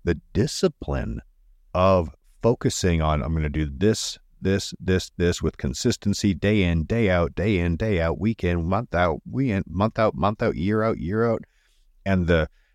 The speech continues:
the mind, the strength of mind that comes as a result of training our bodies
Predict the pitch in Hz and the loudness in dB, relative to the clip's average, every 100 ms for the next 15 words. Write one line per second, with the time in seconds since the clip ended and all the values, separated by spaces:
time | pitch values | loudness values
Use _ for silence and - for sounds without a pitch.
0 | _ - 85 87 90 98 120 117 85 78 | _ -4 0 2 2 2 2 2 0 -2
1 | - - 113 139 - 117 98 95 87 60 | -6 -2 0 0 0 -2 2 2 2 -2
2 | - - _ _ 85 - - 90 78 73 | -6 -12 _ _ -4 -4 -4 0 0 -2
3 | - - - 92 90 90 85 85 82 78 | -8 -16 -6 -2 0 0 2 0 -2 -6
4 | - - 107 110 117 113 95 80 - - | -10 -6 0 2 2 0 0 -2 -6 -6
5 | 113 123 156 139 - | -2 0 0 -2 -6